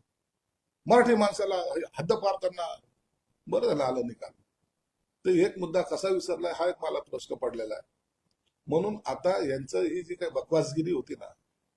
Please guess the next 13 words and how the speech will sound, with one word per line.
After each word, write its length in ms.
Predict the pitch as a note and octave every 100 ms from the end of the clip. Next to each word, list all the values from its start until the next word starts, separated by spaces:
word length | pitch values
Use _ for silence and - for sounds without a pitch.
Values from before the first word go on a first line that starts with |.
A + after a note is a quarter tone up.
| _ _ _ G3
ती 80 |
अति-, 280 | D#3+ - F3+
इतकी 220 | - A3
कंटाळवाणी 680 | A#3 D#3 B2+ F3+ A3 A3+ G#3
होती. 340 | G3 D3 - G2+ _ _ _ _ _ _ _ _ -
आम्ही 300 | E3 G3+ G#3+ -
आमच्या 380 | G3+ - F#3 -
चाळीस 360 | E3 G3 G3
वर्ष 220 | F3 - F3+
शिवसेनेत 440 | - D#3 E3 E3+ E3+ -
काम 200 | D#3+ D#3+
करताना 440 | D#3 D3+ D#3 E3+ E3+ -
असं 400 | C#3 F3 F3+